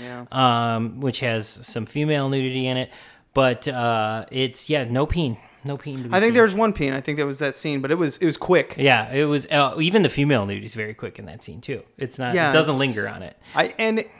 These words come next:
Speaker 1: I, I think they're doing that on purpose, uh, 'cause even a lot of the nudity they show,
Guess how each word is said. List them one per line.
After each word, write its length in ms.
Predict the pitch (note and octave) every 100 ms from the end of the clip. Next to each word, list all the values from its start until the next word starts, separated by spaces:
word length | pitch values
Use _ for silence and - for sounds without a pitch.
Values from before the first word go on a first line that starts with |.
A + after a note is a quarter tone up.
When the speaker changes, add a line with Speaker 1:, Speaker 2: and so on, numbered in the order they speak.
| - - - D3+
Speaker 1:
I, 160 | - D3+
I 120 | D#3
think 680 | - - - F#4 E4+ - -
they're 180 | D#3+ E3+
doing 300 | D#3 E3+ E3
that 120 | C#3+
on 140 | B2+
purpose, 680 | B2+ C3+ B2+ B2 B2 - - -
uh, 280 | C3 B2 B2
'cause 200 | E3 F3+
even 240 | G3+ C#4
a 80 | D#4+
lot 240 | A#3 G#3 F#3+
of 80 |
the 80 | D#3+
nudity 500 | C3+ C#3+ D#3+ C#3 C3
they 160 | A#2+ B2
show, 560 | - B2 B2+ D3 F3+